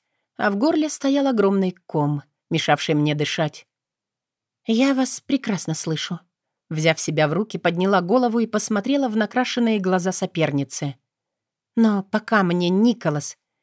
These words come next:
не подтвердит ваши слова и не откажется от меня сам, я не намерена возвращать кольцо. Извините, но я спешу". Я не поняла, как соперница умудрилась всунуть мне в руку газетку. Я лишь слышала её смех,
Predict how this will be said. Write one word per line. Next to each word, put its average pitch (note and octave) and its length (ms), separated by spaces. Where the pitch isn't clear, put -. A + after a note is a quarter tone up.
не A3+ 160
подтвердит A#3+ 720
ваши E3 280
слова G3 420
и F4+ 100
не F4 160
откажется G#3 720
от E3 100
меня F#3 300
сам, C#4+ 340
я F3+ 220
не D#3+ 120
намерена A#3+ 420
возвращать A3+ 580
кольцо. A3+ 540
Извините, C4 500
но E4+ 80
я A3+ 160
спешу". D3+ 540
Я F3 260
не G3 120
поняла, F#3+ 440
как A3 200
соперница G#3 600
умудрилась G#3 640
всунуть B3+ 500
мне G#3 220
в G#3 40
руку A#3 220
газетку. G3 680
Я F#3 200
лишь G3 240
слышала G#3+ 380
её G3+ 240
смех, C4+ 560